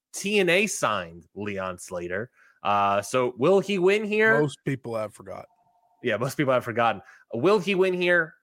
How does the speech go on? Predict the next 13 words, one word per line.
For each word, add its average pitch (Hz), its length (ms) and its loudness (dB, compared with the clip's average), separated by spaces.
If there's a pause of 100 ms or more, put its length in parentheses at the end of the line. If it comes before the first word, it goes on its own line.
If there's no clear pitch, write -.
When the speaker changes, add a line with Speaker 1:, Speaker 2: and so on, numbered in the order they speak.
(140)
Speaker 1:
I 170 440 4
don't 110 160 0
know. 156 280 4
T 185 180 -6
N 147 60 -4
A 135 60 0
is 120 140 -2
com-, 143 340 -2
coming 139 200 0
up 131 100 -2
around 131 200 0
the 127 40 -4
corner. 175 360 0